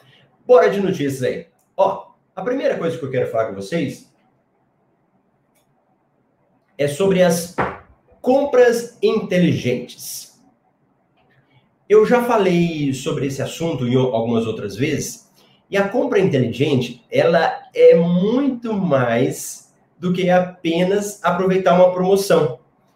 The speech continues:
A compra inteligente, ela envolve outros aspectos também. Então, deixa eu dar um exemplo pra vocês.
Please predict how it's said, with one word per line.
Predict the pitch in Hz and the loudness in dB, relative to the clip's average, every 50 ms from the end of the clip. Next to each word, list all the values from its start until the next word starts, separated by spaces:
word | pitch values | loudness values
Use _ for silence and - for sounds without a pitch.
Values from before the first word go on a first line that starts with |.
| _ _ _ _ | _ _ _ _
A | - - | -8 -2
compra | - 247 254 262 277 | 0 0 2 2 0
inteligente, | 254 214 190 165 131 123 131 170 208 226 - - 175 | 0 0 0 0 0 0 0 2 2 2 0 0 -2
ela | - - 180 | -2 0 2
envolve | 190 196 - - 180 180 190 190 202 175 | 2 2 4 6 6 6 6 4 0 0
outros | 175 190 226 247 247 240 - 247 240 226 | 2 2 2 2 0 -2 -4 -8 -6 -2
aspectos | 233 226 226 - - - 185 - - - 180 180 175 - | -2 -2 -2 -2 -4 -6 -4 -4 -4 -6 -8 -10 -6 -2
também. | 196 196 - 226 226 - - - _ | -2 0 2 0 0 -2 -6 -12 _
Então, | _ - 254 | _ 2 2
deixa | - 277 - - 240 | 2 2 0 -2 -2
eu | 220 | 0
dar | 220 220 | 2 2
um | 196 | 4
exemplo | 175 160 131 156 143 131 143 | 4 2 2 0 -2 -2 -2
pra | 135 143 | -2 -2
vocês. | 143 143 139 - - - 127 - - | 0 0 0 -2 -2 -6 -8 -8 -14